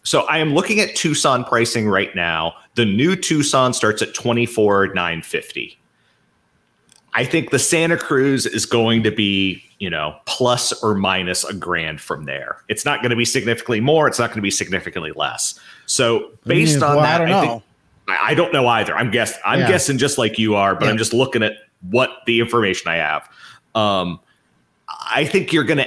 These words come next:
Speaker 1: end up, the base price of the Tucson's going to end up being a little bit more, but not significantly more than the Ford. I think they're both gonna be in the twenties, but, you know,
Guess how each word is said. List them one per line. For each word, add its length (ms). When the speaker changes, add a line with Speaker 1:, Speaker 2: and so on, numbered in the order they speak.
Speaker 1:
end 260
up, 220
the 80
base 380
price 340
of 120
the 60
Tucson's 640
going 260
to 120
end 100
up 120
being 240
a 80
little 360
bit 200
more, 500
but 180
not 220
significantly 960
more 240
than 140
the 60
Ford. 420
I 80
think 180
they're 240
both 300
gonna 180
be 220
in 100
the 100
twenties, 720
but, 220
you 140
know, 200